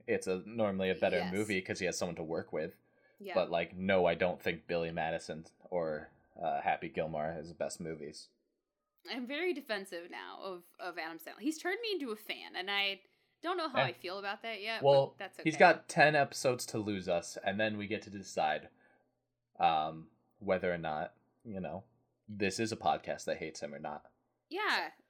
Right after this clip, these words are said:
Speaker 2: because
Speaker 1: But it
Speaker 2: that's
Speaker 1: doesn't
Speaker 2: what we're
Speaker 1: make him
Speaker 2: doing. Do you want me to ask you the question? Like, why
Speaker 1: You,
Speaker 2: are we
Speaker 1: you
Speaker 2: doing
Speaker 1: have
Speaker 2: this?
Speaker 1: to. You have
Speaker 2: Why,
Speaker 1: to ask the question.
Speaker 2: Alex?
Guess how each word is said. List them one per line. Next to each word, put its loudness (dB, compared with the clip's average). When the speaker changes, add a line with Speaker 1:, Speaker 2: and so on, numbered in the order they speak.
Speaker 2:
because -2
Speaker 1:
But 4
it 2
Speaker 2:
that's 2
Speaker 1:
doesn't -2
Speaker 2:
what 0
we're -4
Speaker 1:
make -4
him 0
Speaker 2:
doing. -6
Do -4
you 0
want -4
me -2
to 2
ask 0
you -4
the -4
question? -8
Like, -8
why 2
Speaker 1:
You, 4
Speaker 2:
are 0
we -4
Speaker 1:
you 0
Speaker 2:
doing -2
Speaker 1:
have 4
Speaker 2:
this? -10
Speaker 1:
to. -4
You -6
have -2
Speaker 2:
Why, 0
Speaker 1:
to 2
ask 2
the 0
question. 0
Speaker 2:
Alex? -14